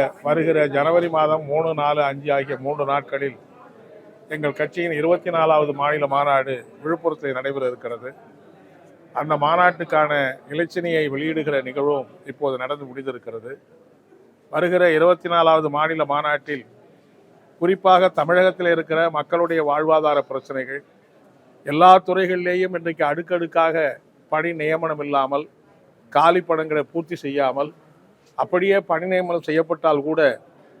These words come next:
அது வெளிநா-, வெளிமுகமை மூலமாக, அவுட்சோர்சிங் மூலமாக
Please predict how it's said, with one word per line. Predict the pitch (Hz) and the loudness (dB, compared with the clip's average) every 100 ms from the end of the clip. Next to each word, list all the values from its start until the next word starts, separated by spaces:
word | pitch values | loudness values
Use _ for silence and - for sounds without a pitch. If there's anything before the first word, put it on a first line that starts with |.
| _ | _
அது | 143 151 143 | -2 0 2
வெளிநா-, | 160 202 196 165 | 2 2 0 0
வெளிமுகமை | 160 202 202 185 180 175 | 0 0 0 2 2 -2
மூலமாக, | 151 165 165 160 156 | 0 0 2 2 2
அவுட்சோர்சிங் | 147 180 180 190 180 165 | 0 -2 0 -4 -4 -6
மூலமாக | 147 160 156 151 156 | -2 0 0 0 0